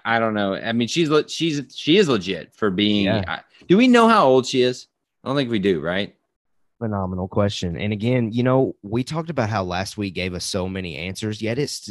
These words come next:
Speaker 2: it, it has so many questions still.
Speaker 1: Mm-hmm.
Speaker 2: Like, I still don't think we have given enough attention to why is she female or how old is she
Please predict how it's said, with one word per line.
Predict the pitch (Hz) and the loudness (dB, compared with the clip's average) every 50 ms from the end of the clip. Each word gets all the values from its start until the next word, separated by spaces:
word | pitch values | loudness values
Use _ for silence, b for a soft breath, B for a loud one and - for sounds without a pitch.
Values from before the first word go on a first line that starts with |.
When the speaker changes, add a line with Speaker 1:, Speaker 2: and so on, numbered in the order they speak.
| - - | -12 -10
Speaker 2:
it, | 101 110 110 _ _ - | -8 -8 -8 _ _ -12
it | - 110 104 - _ _ | -10 -10 -10 -12 _ _
has | - - 117 113 110 | -14 -8 -6 -6 -4
so | - - 113 107 | -4 -2 -2 -2
many | 110 110 104 98 | -2 -4 -6 -6
questions | - - 113 98 - - - 92 82 - | -6 -4 -4 -4 -4 -6 -8 -10 -10 -10
still. | - - 90 82 71 | -6 -6 -6 -6 -6
Speaker 1:
Mm-hmm. | 67 64 65 73 76 67 69 67 _ _ - | -8 -12 -14 -14 -14 -14 -16 -18 _ _ -6
Speaker 2:
Like, | - 127 - | -6 -4 -4
I | 143 | -4
still | 160 - - - 180 185 185 | -6 -6 -4 -2 0 0 2
don't | 180 170 139 117 - | 2 0 0 -2 -4
think | 135 127 120 - | -4 -4 -6 -6
we | 107 117 117 113 113 107 | -6 -4 -4 -4 -4 -4
have | 98 107 107 107 101 101 98 - _ _ _ _ - 120 | -4 -4 -2 -2 -4 -4 -6 -12 _ _ _ _ -10 -4
given | 113 120 117 123 | -2 -2 0 0
enough | 117 110 104 107 110 - | -2 -2 -2 -2 -4 -4
attention | - 95 - 120 110 107 104 104 95 | -6 -6 -4 -4 -4 -4 -4 -6 -4
to | - 107 98 92 90 B B B | -4 -2 -4 -4 -6 B B B
why | B 104 101 104 101 | B -2 0 0 0
is | 98 98 | -2 -4
she | - - 90 | -6 -8 -8
female | - - 113 110 107 98 85 82 80 80 82 - _ _ _ _ _ - | -4 -2 -2 0 0 -2 -2 -4 -6 -8 -10 -12 _ _ _ _ _ -8
or | - 98 98 95 92 95 92 90 92 - - | -6 -4 -2 -2 -2 -2 -4 -4 -6 -6 -4
how | 117 120 113 | -2 0 0
old | 110 110 110 110 110 101 | 2 2 2 0 0 0
is | 101 92 90 | -2 -4 -4
she | - - 92 90 85 85 82 85 | -6 -6 -8 -8 -8 -10 -12 -14